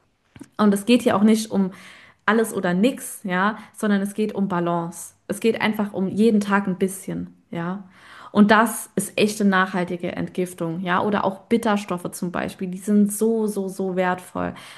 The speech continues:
Aber auch hauptsächlich wirklich deine Ernährung, dass du da schaust, dass du möglichst unverarbeitete Lebensmittel isst, ja, dass du saisonale Produkte oder saisonale Lebensmittel kaufst, dass du Bioprodukte kaufst,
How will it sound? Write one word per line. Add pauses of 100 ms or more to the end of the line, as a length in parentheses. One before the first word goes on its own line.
Aber
auch
hauptsächlich
wirklich
deine
Ernährung,
dass
du
da
schaust,
dass
du
möglichst
unverarbeitete
Lebensmittel
isst,
ja, (380)
dass
du
saisonale
Produkte
oder (100)
saisonale
Lebensmittel
kaufst,
dass
du
Bioprodukte
kaufst,